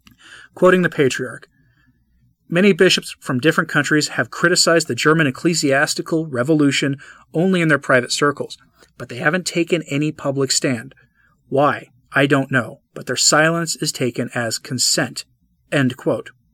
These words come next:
And he's right. What we suffer now is a plague of silence, and it eats at Catholic orthodoxy more than any movement by the modernists,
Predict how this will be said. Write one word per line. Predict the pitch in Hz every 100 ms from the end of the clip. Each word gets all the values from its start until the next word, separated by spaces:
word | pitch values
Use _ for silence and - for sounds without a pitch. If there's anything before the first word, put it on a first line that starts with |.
| _ _ _ _ _ _ _ _ 165
And | 147
he's | 120
right. | 131 117 - - _ - - - _
What | 156 165
we | 190 226
suffer | - 190 175
now | 151 147
is | 131
a |
plague | 123 - 131
of | 123
silence, | - 127 113 110 107 -
and | 143
it | 143 -
eats | 180 190
at | 190
Catholic | - 139 135 151
orthodoxy | 156 170 156 131 127 - 139
more | 123 123
than | 120 -
any | 156 180
movement | 151 131 127 127 -
by | 120 117
the | 123
modernists, | 139 135 131 113 - -